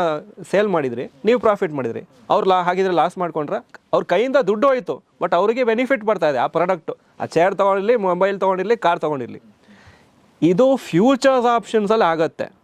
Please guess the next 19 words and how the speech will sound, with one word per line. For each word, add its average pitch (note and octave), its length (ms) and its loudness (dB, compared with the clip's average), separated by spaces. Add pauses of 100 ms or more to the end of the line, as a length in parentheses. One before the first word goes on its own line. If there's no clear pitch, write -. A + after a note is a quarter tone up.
(460)
ಒಬ್ರದ್ದು F3+ 500 2
ಪ್ರಾಫಿಟ್, F#3 480 0
ಇನ್ನೊಬ್ರದ್ದು E3+ 480 0
ಲಾಸ್. C3 300 0 (280)
ಯಾಕಂದರೆ F3 380 0
ಅದಕ್ಕೆ F3+ 420 0
ನಾವು E3+ 320 0
ಟೆಕ್ನಿಕಲಾಗಿ G3 560 0
ಕರಿತೀವಿ, D#3+ 420 -2 (260)
ಝೀರೋ A3+ 440 4 (120)
ಸಮ್ G3 380 -2
ಗೇಮ್ F3 280 0
ಅಂತ E3+ 140 -4
ಕರಿತೀವಿ. B2+ 400 -4 (240)
ಅಂದರೆ G3+ 380 2 (320)
ಇವ್ರಿಗೆ G3 260 4
ಪ್ಲಸ್ F#3+ 320 0
ಒನ್ A#3+ 200 2
ಆಯಿತು, E3 400 -2